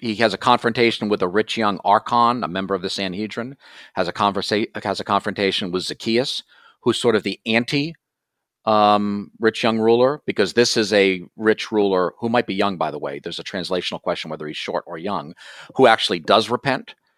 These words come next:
Um, and he has a confrontation with the money changers,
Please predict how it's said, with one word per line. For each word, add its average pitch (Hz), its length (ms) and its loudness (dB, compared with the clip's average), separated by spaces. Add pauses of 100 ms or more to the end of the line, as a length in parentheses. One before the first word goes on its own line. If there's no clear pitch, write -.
(280)
Um, 98 720 6
and 117 240 4
he 110 60 2
has 107 180 2
a 101 40 0
confrontation 101 960 -2
with 98 220 0
the 92 80 -2
money 95 240 -2
changers, 78 600 -10